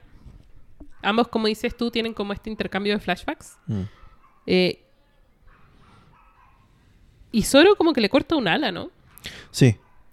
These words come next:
Speaker 1: Y ahí cae derrotado.
Speaker 2: Que él cae como al, como al vacío y Zoro para no caer, como que hace como un corte en el aire y vuelve a la,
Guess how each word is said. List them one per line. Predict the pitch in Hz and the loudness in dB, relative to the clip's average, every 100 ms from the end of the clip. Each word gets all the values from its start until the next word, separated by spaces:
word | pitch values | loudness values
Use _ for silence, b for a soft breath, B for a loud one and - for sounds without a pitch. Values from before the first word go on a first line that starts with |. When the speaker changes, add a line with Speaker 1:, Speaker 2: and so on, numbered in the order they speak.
| - b b b b b - - - - - - - - _ - | -20 b b b b b -20 -20 -20 -20 -20 -20 -20 -20 _ -2
Speaker 1:
Y | 202 | 4
ahí | 220 | 4
cae | 220 226 214 | 6 4 4
derrotado. | 202 - 147 139 - b b b b - | 0 -2 -4 -10 -14 b b b b -2
Speaker 2:
Que | 131 | 2
él | 127 123 | 4 6
cae | 147 151 | 6 8
como | 147 135 | 8 8
al, | 127 123 - | 6 4 4
como | 117 | 4
al | 117 | 4
vacío | 104 - 143 202 | 2 2 4 4
y | 117 | 4
Zoro | 143 151 | 6 8
para | 139 120 | 8 6
no | 139 | 6
caer, | 147 156 262 - b b b - | 6 6 4 -4 b b b -4
como | 117 | 0
que | 113 | 0
hace | 123 135 | 2 4
como | 139 | 4
un | |
corte | 127 143 160 | 6 4 6
en | 143 | 6
el | |
aire | 143 165 175 - | 8 8 6 2
y | 120 | 4
vuelve | 139 147 | 6 6
a | 143 | 6
la, | 139 131 120 113 117 120 | 6 6 4 2 0 -2